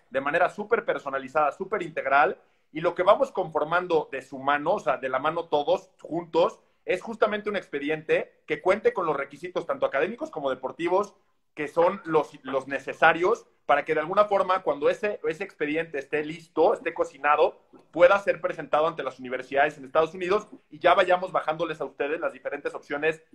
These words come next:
eh, de beca y las universidades que vayan estando interesadas en, en ustedes, eh, eh, para que de alguna forma lo vayan viendo ya,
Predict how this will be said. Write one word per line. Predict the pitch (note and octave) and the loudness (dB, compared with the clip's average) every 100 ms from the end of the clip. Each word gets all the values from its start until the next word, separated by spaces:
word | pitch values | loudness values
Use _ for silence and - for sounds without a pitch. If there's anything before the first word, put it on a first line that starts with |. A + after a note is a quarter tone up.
| - | -12
eh, | C3+ C3 C3 | -8 -6 -4
de | B2+ | -4
beca | C3+ C#3+ D#3 E3+ | -4 0 4 4
y | D#3 | 4
las | B2+ B2+ | -4 -8
universidades | B2 B2+ C#3+ D3+ | -6 -6 -4 -4
que | D3+ | 0
vayan | C#3 C#3+ | -2 -2
estando | C3 C3+ C3+ | -6 -8 -6
interesadas | C3 A#2+ A#2 C3 C3 | -6 -4 0 0 0
en, | B2+ B2 B2 | -6 -12 -12
en | A#2+ | -12
ustedes, | - C3+ C3+ C3 | -2 0 0 -4
eh, | A#2 | -20
eh, | A2+ A#2 A2+ | -18 -16 -2
para | A#2+ A#2 | 0 0
que | B2 B2 | -4 -8
de | A#2+ | -6
alguna | B2 C#3+ C#3+ | -2 0 2
forma | C#3 C#3 | 2 2
lo | C3 | 2
vayan | B2 C3 B2+ | 0 -2 -4
viendo | C3 B2+ | -10 -6
ya, | B2 C3 | 0 0